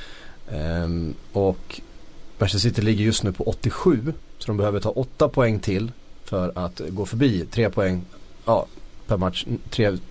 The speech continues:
segrar, nio poäng, eh, så är de förbi. De kan mycket väl ta mer än så. De kan faktiskt fortfarande nå då hundra poäng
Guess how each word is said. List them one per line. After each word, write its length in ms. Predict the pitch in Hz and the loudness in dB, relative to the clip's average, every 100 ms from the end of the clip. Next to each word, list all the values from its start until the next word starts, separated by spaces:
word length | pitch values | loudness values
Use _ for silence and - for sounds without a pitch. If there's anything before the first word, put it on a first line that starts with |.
| - | -6
segrar, 340 | - 107 92 90 | 0 4 4 4
nio 240 | 98 92 | 4 2
poäng, 280 | 87 90 82 - - - - | 4 2 0 -4 -12 -12 -8
eh, 100 | 82 | -6
så 120 | - | 0
är 60 | 107 | 2
de 80 | 92 | 2
förbi. 340 | 98 107 101 - - | 2 2 2 -2 -6
De 100 | 92 | 0
kan 140 | 120 | 4
mycket 220 | 117 107 110 | 4 4 2
väl 120 | 95 | 2
ta 160 | 104 | 2
mer 160 | 95 95 | 2 2
än 100 | 95 | 2
så. 280 | - 117 92 - - - | 2 2 0 -4 -14 -4
De 180 | 113 101 | -2 -2
kan 420 | - 180 175 117 | 2 6 6 4
faktiskt 340 | - 107 107 | 2 0 0
fortfarande 520 | 131 - 135 123 107 | -2 2 2 4 4
nå 460 | 98 120 165 160 107 - - | 2 4 4 4 2 -2 -10
då 400 | 95 90 87 87 - - - - - | -4 -2 0 -2 -4 -14 -18 -18 2
hundra 420 | 143 131 113 107 | 6 6 6 6
poäng 400 | - 127 87 - | 6 4 2 -6